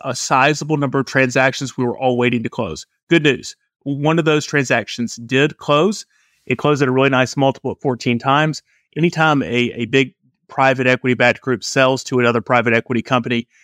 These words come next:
that typically means they have a fresh stack of capital and they need to buy to, to get, to keep growing and get a return for that G P and L P that, that invested inside the private equity company. Uh, spoke to leadership this past week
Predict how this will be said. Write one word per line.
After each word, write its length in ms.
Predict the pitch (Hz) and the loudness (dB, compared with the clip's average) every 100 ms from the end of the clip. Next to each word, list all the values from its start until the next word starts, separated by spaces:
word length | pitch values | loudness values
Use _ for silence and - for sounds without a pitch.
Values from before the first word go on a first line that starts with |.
| _ | _
that 160 | 143 - | -6 -4
typically 400 | 170 170 160 156 | 0 2 2 2
means 180 | 147 131 | 2 2
they 60 | |
have 80 | 135 | 0
a 60 | 117 | 0
fresh 260 | - 139 - | -2 -2 -2
stack 220 | 135 123 | -4 -4
of 100 | - | -2
capital 480 | 180 190 208 202 _ _ - | 0 0 -2 -4 _ _ -4
and 120 | 131 | 0
they 120 | 127 | 0
need 240 | 123 139 - | 0 -2 -4
to 120 | 131 | -10
buy 640 | 120 127 147 110 113 127 - | -2 2 2 4 2 0 -2
to, 140 | 139 - - | -4 -6 -10
to 120 | - 127 | -6 -4
get, 140 | 131 | -6
to 80 | - | -6
keep 260 | 143 135 | -6 -6
growing 420 | - 135 139 147 143 _ - | -2 0 2 2 -2 _ -4
and 120 | 135 | 0
get 80 | 139 | 2
a 40 | |
return 640 | 135 135 - - 208 151 135 | 2 -2 -4 0 2 2 0
for 180 | - | 0
that 220 | 127 123 127 | 2 0 0
G 220 | - 139 | -2 -2
P 200 | 139 127 | 0 0
and 80 | 123 | 2
L 160 | 131 | 2
P 240 | - 131 123 | 2 0 2
that, 220 | 123 - | 0 0
that 100 | 123 | -2
invested 460 | 117 127 123 127 | 2 0 0 -2
inside 280 | 123 117 120 | -4 -2 -2
the 80 | 113 | -2
private 280 | 123 117 131 | -2 0 0
equity 240 | 147 120 | 0 -4
company. 340 | 117 120 - - _ _ _ _ | -10 -12 -16 -20 _ _ _ _
Uh, 140 | 147 - | -6 -6
spoke 400 | - 185 185 196 | -4 0 0 2
to 100 | 185 | 0
leadership 640 | 156 151 160 - 147 139 - | 4 2 2 -2 0 0 -2
this 320 | 127 139 135 - | -4 -2 -2 -4
past 480 | - 127 127 - | 0 2 0 -4
week 240 | 131 107 | -6 -6